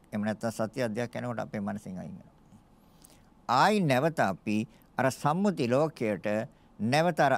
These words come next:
ආත්ම සංකල්පයට, ආත්ම දිට්ඨියට අපි නැවත නැවත වැටෙනවා.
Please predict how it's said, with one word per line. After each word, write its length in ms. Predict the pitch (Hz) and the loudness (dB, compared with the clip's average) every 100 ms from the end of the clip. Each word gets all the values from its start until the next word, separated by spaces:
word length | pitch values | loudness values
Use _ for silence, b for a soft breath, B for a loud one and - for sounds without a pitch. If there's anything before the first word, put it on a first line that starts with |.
| - | 2
ආත්ම 340 | 131 165 - 151 | 2 2 0 -4
සංකල්පයට, 840 | 139 139 156 139 117 107 107 95 123 127 _ | -2 -2 0 0 0 0 -4 -2 -6 -6 _
ආත්ම 300 | - 139 - 123 | 0 0 0 -4
දිට්ඨියට 540 | 98 139 _ 117 101 123 127 _ | -2 -4 _ -4 -4 -6 -10 _
අපි 180 | 107 123 | -12 -8
නැවත 260 | 110 113 | -6 -8
නැවත 220 | 117 113 | -10 -12
වැටෙනවා. 340 | 101 78 - | -12 -16 -20